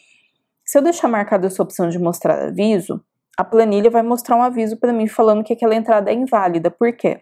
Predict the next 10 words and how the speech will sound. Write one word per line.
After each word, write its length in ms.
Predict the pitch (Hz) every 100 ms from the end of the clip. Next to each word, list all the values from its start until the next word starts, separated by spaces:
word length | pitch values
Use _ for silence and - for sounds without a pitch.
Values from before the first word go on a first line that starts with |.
| _
É 60 | -
uma 140 | 185
entrada 360 | 196 208 185 185
que 120 | 185
não 120 | 214
existe 380 | 214 208 202 -
na 100 | 208
lista 320 | 202 208 -
de 120 | 208 277
itens. 580 | 240 - - - -